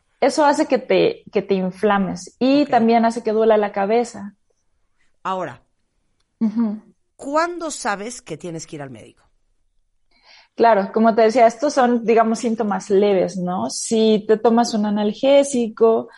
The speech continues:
Speaker 1: si, y a pesar de eso no, no sientes mejoría, es necesario que vayas a tu gine para saber si hay algo más, ¿no?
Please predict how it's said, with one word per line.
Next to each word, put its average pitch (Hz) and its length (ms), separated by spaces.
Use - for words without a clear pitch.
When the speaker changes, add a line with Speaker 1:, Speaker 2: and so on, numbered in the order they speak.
Speaker 1:
si, - 560
y 214 300
a 196 140
pesar 226 280
de 240 140
eso 240 200
no, 226 440
no 240 220
sientes 226 400
mejoría, 214 580
es - 140
necesario 226 480
que 220 80
vayas 214 380
a 202 160
tu 233 80
gine 240 400
para 202 260
saber 202 300
si 226 140
hay 220 220
algo 226 320
más, 202 360
¿no? 185 260